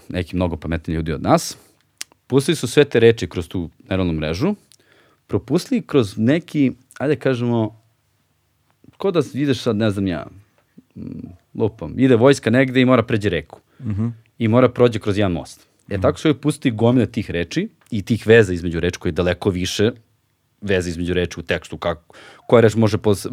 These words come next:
Speaker 1: pored koje da bude u tekstu, da ne u-, pominemo, zamisli kad bi gledao i, i nivo dva, koje je dva koraka udaljeno od ove reči, i puštao kroz tih, kroz taj jedan sloj mreže koji ima trista čvorova. I puštao samo nadalje opet reči i vraćao ih na neki osnovni, o-, osnovni deo.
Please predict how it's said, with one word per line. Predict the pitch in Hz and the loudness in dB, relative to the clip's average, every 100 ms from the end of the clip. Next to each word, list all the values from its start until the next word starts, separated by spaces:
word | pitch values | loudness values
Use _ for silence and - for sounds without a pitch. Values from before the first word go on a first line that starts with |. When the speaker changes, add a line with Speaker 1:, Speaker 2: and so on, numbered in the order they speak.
| 104 107 | -10 -12
Speaker 1:
pored | 95 104 - | -2 -2 2
koje | 101 | 0
da | 90 | 0
bude | 92 85 | -2 -4
u | |
tekstu, | - 85 - | -4 -4 -4
da | 101 | -4
ne | 95 | -2
u-, | 98 | -4
pominemo, | 78 104 110 104 | -2 0 2 2
zamisli | 110 107 | 0 0
kad | 113 | 0
bi | 110 | 0
gledao | 107 117 113 | 4 4 4
i, | 113 123 | 2 2
i | 123 117 120 - | 2 4 2 2
nivo | 131 123 117 | 4 6 6
dva, | 120 87 - _ _ _ _ _ | 4 2 -4 _ _ _ _ _
koje | 104 101 | 0 0
je | |
dva | 101 131 | 4 2
koraka | 123 104 87 | 4 0 0
udaljeno | 98 92 92 87 | -4 -2 -2 -2
od | 76 | -4
ove | 85 80 | -4 -4
reči, | 76 - 185 220 _ - - _ - | -6 -6 -6 -6 _ -20 -20 _ -8
i | 101 | -6
puštao | 139 175 175 165 | -2 -2 -2 -2
kroz | 127 110 | -4 -4
tih, | 165 - - _ _ - 113 | -6 -8 -18 _ _ -20 -18
kroz | - 113 | -6 0
taj | 127 139 | 4 6
jedan | 139 | 4
sloj | - 143 | 4 4
mreže | 120 135 | 6 4
koji | 120 120 | 4 2
ima | 120 | 4
trista | 123 117 - 95 - | 2 0 0 -2 -4
čvorova. | - 76 69 65 - _ _ _ _ _ _ | -6 -4 -4 -8 -12 _ _ _ _ _ _
I | 107 | -8
puštao | - 120 113 | -2 -2 -2
samo | 117 123 113 | 2 4 4
nadalje | 101 87 90 | 4 2 0
opet | 87 87 - | -2 -4 2
reči | 139 - | 2 4
i | 113 | 4
vraćao | 117 117 | 4 2
ih | 110 | -2
na | 104 | 0
neki | 104 - | 0 2
osnovni, | 95 - 92 92 | 0 0 -4 -4
o-, | 85 82 | -6 -4
osnovni | 98 - 90 | -4 -2 -4
deo. | 71 - | -6 -10